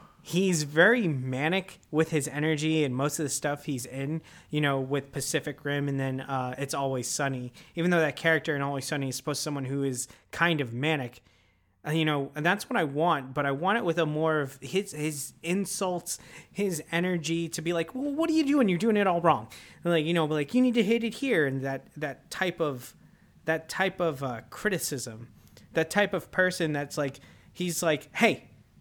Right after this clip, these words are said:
I've done this before. Don't doubt me." You know, I get that sense from Charlie Day. And I have another choice for this, and I didn't put it down only 'cause he's too old, but I'd love to see Larry David.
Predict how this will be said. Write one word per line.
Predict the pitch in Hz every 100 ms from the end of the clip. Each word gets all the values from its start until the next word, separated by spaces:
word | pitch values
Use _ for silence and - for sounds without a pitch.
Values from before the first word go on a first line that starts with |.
| - -
I've | 170 165
done | 226 247
this | 233
before. | 202 - 190 120 -
Don't | 180 208
doubt | 226 185 127
me." | 120 - - - -
You | 165
know, | 170 156 151
I | 170
get | 143 185 185 175
that | 160 -
sense | - 147 131
from | - 117
Charlie | - 131 123
Day. | 120 120 113 - - - -
And | 185
I | 185
have | 185 254
another | 240 180 185 170
choice | - 160 160 -
for | 170
this, | 170 170 -
and | 135
I | 139
didn't | 196 185
put | 180
it | 143
down | 156 147 147
only | 147
'cause | 139 135
he's | 127 120
too | - 139
old, | 131 131 135 139 - -
but | 160
I'd | 165
love | 185 180
to | 170
see | - 151
Larry | 143 143 139
David. | 131 131 131 135